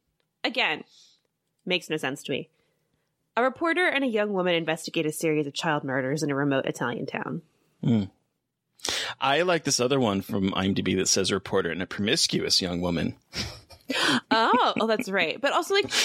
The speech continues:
Speaker 1: the reporter and the promiscuous wo-, young woman don't get together to, like, do the, the, the investigation until, like, three quarters <laughs> of the way into the movie.
Speaker 2: Yeah. So this is, this is something that I actually really like about this movie because,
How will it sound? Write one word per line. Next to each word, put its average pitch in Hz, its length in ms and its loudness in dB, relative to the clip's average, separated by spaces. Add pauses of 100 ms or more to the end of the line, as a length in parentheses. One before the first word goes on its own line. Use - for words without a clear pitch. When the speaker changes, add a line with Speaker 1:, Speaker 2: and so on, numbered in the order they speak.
(140)
Speaker 1:
the 262 120 2
reporter 285 340 2
and 392 80 2
the 427 80 2
promiscuous 214 680 0
wo-, 190 220 0
young 180 220 -2
woman 170 260 0
don't 165 380 -2
get 180 180 -2
together 170 460 0
to, 180 120 -2
like, 156 300 0 (300)
do 180 240 0
the, 156 240 0 (340)
the, 165 300 -2 (160)
the 165 120 -2
investigation 160 680 -2
until, 180 200 -2
like, 156 220 0 (1080)
three 190 160 0
quarters 202 420 0
<laughs> 320 60 0
of 320 140 0
the 339 160 2
way 349 220 2
into 311 320 2
the 285 100 2
movie. 226 960 2 (100)
Speaker 2:
Yeah. 117 320 4
So - 180 2
this 208 240 2
is, 320 180 4
this 190 200 2
is 262 60 4
something 262 260 4
that 170 80 4
I 131 80 4
actually 139 360 2
really 120 120 4
like 107 240 2
about 127 200 -2
this 123 140 -2
movie 131 260 2
because, 127 460 0